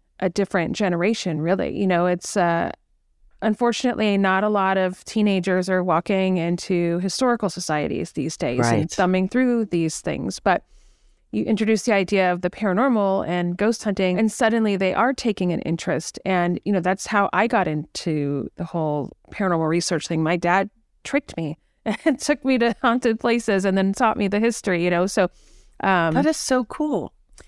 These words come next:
Speaker 1: Yeah, I think that, I think that's really great. But this history at this place in particular, it ranges from very dark and mysterious to very positive and light. Uh, and so I imagine that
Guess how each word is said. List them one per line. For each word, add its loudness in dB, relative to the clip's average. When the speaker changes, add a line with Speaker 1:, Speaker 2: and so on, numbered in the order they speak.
Speaker 1:
Yeah, 2
I 0
think 0
that, 2
I -2
think 0
that's -2
really 0
great. -2
But 0
this -2
history 0
at -2
this 0
place 0
in 0
particular, 0
it 0
ranges 0
from -4
very 0
dark 0
and 2
mysterious 0
to -2
very 2
positive -2
and -2
light. -2
Uh, 2
and 0
so 0
I 4
imagine 2
that 0